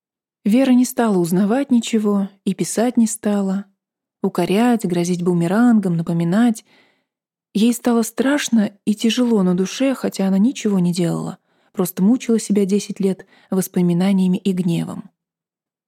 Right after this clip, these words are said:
Всё происходит само собой. И носить в себе гнев иногда бессмысленно и вредно.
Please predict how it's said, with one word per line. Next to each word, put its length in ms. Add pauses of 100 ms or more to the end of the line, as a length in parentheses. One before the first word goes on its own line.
(120)
Всё 200
происходит 520
само 240
собой. 540 (600)
И 100
носить 400
в 60
себе 460
гнев 520
иногда 600
бессмысленно 680
и 180
вредно. 460